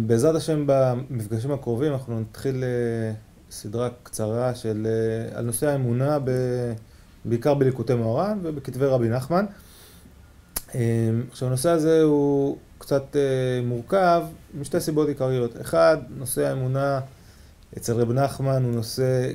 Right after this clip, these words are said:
גדול, גדוש, וממש ממלא כמעט את כל הדפים של ליקוטי מוהר"ן, וכן גם, אה, שאר הספרים שלו. אה, דבר שני, כדרכו של רב נחמן,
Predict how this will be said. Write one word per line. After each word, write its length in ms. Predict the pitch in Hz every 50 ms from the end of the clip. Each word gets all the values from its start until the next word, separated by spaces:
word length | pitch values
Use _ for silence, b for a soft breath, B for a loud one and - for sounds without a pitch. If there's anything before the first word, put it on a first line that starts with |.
| 127
גדול, 760 | 123 113 117 113 110 107 117 127 127 127 127 123 123 123 120 110
גדוש, 760 | 104 117 120 113 110 107 123 127 123 123 120 - - - - - - - - - - 143 117 101
וממש 600 | 104 117 120 120 123 120 120 123 131 135 131 131
ממלא 280 | 127 120 120 123 131 135
כמעט 280 | 131 - 127 127 117 117
את 60 | 110
כל 140 | - 127 127
הדפים 400 | 123 123 - - 131 127 123 117 117 B B B B B B B B B -
של 120 | - - 110
ליקוטי 300 | 110 113 117 117 - 127
מוהר"ן, 500 | 120 117 117 113 117 156 180 185 185 175
וכן 300 | 151 143 - 160 151 147
גם, 240 | 139 143 139 139 135
אה, 120 | 135 131 123
שאר 200 | - 131 120 117
הספרים 360 | 113 - - 107 101 104 104
שלו. 260 | 104 110 113 151 208 B B B B B B B B B B B - - -
אה, 500 | - 113 110 113 113 113 110 107 107 110 120 - - 147
דבר 260 | 131 113 107 139 151 160
שני, 680 | 160 - 165 175 202 202 196 180 180 175 175 175 170 175 - - - - - -
כדרכו 460 | - 117 110 110 113 110 110 - 156 143
של 120 | - 147
רב 160 | 135 131 123
נחמן, 540 | 147 156 151 - 147 135 131 131 131 131 135